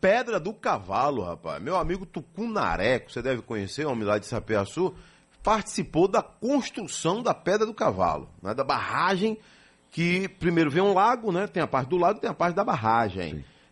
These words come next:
Speaker 1: E não consegue entender por que que não existe um turismo ali em volta da, do lago e da barragem do, de Pedra do Cavalo.
Speaker 2: A barragem de Pedra do Cavalo, além da, de ser uma, de fa-, ter o seu trabalho hídrico de regularizar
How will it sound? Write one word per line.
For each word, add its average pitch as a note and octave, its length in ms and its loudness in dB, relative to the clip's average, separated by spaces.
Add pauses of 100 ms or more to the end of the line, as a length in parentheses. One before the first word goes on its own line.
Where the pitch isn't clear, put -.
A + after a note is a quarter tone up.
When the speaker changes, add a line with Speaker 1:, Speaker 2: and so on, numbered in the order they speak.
Speaker 1:
E - 40 -4
não A3+ 140 4
consegue A#3+ 500 0
entender G3 420 0
por - 100 -4
que A#3 80 -4
que - 100 -6
não B3+ 80 -4
existe G#3 440 -2
um B3 80 -4
turismo F#3 800 4
ali D#3 340 4
em G#2+ 100 4
volta F3 420 4
da, B2+ 380 -2
do E3+ 200 2
lago G3 360 4
e - 20 -6
da - 120 0
barragem B2+ 460 2
do, A#2 160 -6 (280)
de G#2+ 220 -6
Pedra A#2 240 0
do G2 60 -6
Cavalo. D#2+ 260 -2
Speaker 2:
A C3+ 40 4
barragem A#2+ 440 2
de A2 80 -4
Pedra G#2+ 260 0
do F2+ 100 -10
Cavalo, F#2+ 460 0
além A2+ 600 0
da, F2+ 380 -2
de G2 220 -8
ser G#2 240 -4
uma, F#2 540 -2
de F#2 160 -6
fa-, F2 360 -2 (340)
ter D3+ 100 2
o C3 100 2
seu C3 200 0
trabalho G#2+ 480 2
hídrico A#2+ 340 0
de G2+ 100 -6
regularizar F#2 920 -2